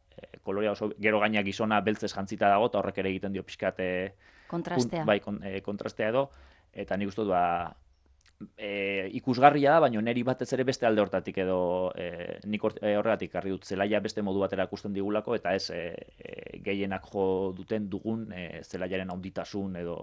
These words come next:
Speaker 1: edo
Speaker 2: Mhm, mhm. Burura datorkit, eh, akaso, bueno, kasu honetan futbolarekin lotutako irudi bat ekarri duzu,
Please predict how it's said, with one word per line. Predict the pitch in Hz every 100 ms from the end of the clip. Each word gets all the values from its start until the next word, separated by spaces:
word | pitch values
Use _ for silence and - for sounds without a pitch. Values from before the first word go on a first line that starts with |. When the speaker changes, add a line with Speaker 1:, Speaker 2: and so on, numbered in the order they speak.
| - - -
Speaker 1:
edo | 175 151 151 151 _ _ -
Speaker 2:
Mhm, | 170
mhm. | 151 156 - - -
Burura | 202 214 240 240
datorkit, | 240 247 247 254 226
eh, | 185 170 156
akaso, | 151 180 190
bueno, | 175 170 160 -
kasu | 170 196
honetan | 180 185 185
futbolarekin | - 202 202 208 196 190 202
lotutako | 190 185 185 190
irudi | 185 190 190
bat | 180
ekarri | 180 185 180
duzu, | 185 180 233 220